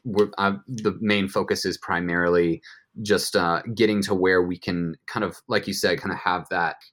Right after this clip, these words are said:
uh, online experience for the consumer being really buttoned up, really dialed in as far as understanding how we're categorizing our coffees and how we can help people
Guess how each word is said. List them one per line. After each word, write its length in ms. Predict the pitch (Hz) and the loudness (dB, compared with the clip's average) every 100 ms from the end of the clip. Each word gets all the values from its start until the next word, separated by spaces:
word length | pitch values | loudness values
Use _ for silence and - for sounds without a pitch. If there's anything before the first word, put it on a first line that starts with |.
| 87 | -4
uh, 180 | 80 - | -4 0
online 600 | 107 107 98 95 90 92 98 | 0 2 2 2 0 -2 -6
experience 560 | 90 - 95 90 87 | -6 -2 -2 -2 -4
for 120 | - | -6
the 80 | 80 | -6
consumer 640 | - 98 - 87 87 82 - - - _ - | -6 -4 -2 -2 0 -2 -6 -14 -20 _ -2
being 380 | 104 95 95 101 - | 2 2 0 -4 -8
really 380 | 101 104 104 95 | 0 4 4 4
buttoned 320 | 92 92 87 | 0 -2 0
up, 220 | 87 - _ | 0 -2 _
really 600 | 92 98 98 92 90 87 110 | -2 2 4 4 2 -2 0
dialed 340 | 92 92 90 | 2 2 0
in 280 | 90 87 85 | -2 -4 -4
as 180 | 85 - | -6 -2
far 240 | 90 87 | 0 4
as 400 | 85 82 - - - | 2 2 -2 -4 -2
understanding 920 | 104 95 - 104 95 92 90 90 87 - - _ _ | 0 0 0 0 0 0 -2 -4 -6 -10 -20 _ _
how 640 | - 110 104 101 98 101 - _ _ _ - | 0 4 6 6 4 0 -4 _ _ _ -8
we're 220 | 101 104 | 2 2
categorizing 720 | 101 101 98 98 95 95 98 | 2 0 2 4 4 2 0
our 140 | 92 90 | 0 0
coffees 480 | 90 87 92 87 87 | 0 0 -2 -4 -4
and 260 | 87 80 | -4 -6
how 320 | - 107 92 90 | -4 0 2 0
we 220 | 92 98 | -2 -4
can 200 | 95 87 | -4 -4
help 320 | 82 92 - | -2 -2 -2
people 540 | 101 98 90 87 85 | -4 2 4 4 4